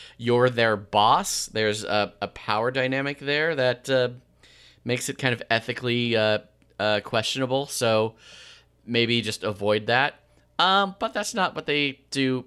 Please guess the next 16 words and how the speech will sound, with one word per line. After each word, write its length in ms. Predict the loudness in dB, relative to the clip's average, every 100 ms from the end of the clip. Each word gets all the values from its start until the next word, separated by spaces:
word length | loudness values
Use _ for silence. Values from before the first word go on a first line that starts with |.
| -6
here. 340 | -2 -2 -2
So 340 | -4 2 4 2
anyway, 560 | 0 0 2 0 -2 _ _ _ _ _ _ _ _ _
uh, 140 | -2 0
Jennifer 380 | 0 -2 -2 -2
mentions 320 | -2 -4 -6
she 140 | -4
wants 220 | -4 -4
to 80 | -6
see 200 | -4 -2
Jay's 460 | -2 0 2 0 -2
nice 420 | -4 0 0 -2
side, 840 | -6 -8 -6 -4 -4 -6 -12 -18 -10
and 320 | -6 -4 -2
that 140 | -2
would 240 | -2 -6